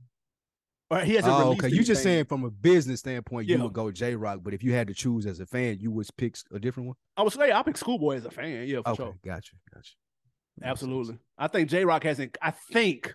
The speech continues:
Speaker 1: somebody, I'm sure somebody's Googling it right now, but I think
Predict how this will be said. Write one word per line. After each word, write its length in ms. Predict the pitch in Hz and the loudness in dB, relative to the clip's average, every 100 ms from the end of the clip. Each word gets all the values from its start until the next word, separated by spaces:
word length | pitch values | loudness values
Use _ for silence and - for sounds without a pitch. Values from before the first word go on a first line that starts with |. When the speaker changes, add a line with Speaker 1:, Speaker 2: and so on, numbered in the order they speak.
| 139 | -10
Speaker 1:
somebody, 560 | - 170 175 170 151 135 _ | -6 -4 -2 0 -2 -6 _
I'm 140 | 135 | -14
sure 160 | 135 160 | -8 -8
somebody's 300 | 165 156 131 | -4 -6 -6
Googling 440 | 131 175 160 147 | -2 0 0 -2
it 60 | 139 | -2
right 320 | 127 139 139 | 0 0 0
now, 260 | 139 139 127 | -2 -4 -4
but 140 | 135 | -2
I 100 | 131 - - | -4 -2 2
think 300 | 185 170 | 2 0